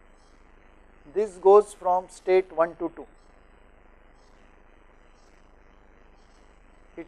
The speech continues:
may have Q from various sources,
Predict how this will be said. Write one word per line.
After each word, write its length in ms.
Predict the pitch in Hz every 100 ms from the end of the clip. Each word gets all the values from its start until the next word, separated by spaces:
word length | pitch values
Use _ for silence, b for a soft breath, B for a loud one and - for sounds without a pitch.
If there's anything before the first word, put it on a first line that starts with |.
| 175
may 220 | 190 214
have 320 | 185 190 202 - - - - - -
Q 300 | 175 190 190 -
from 280 | 175 175
various 640 | 160 160 156 175 160 - - -
sources, 720 | - - 170 - 202 226 -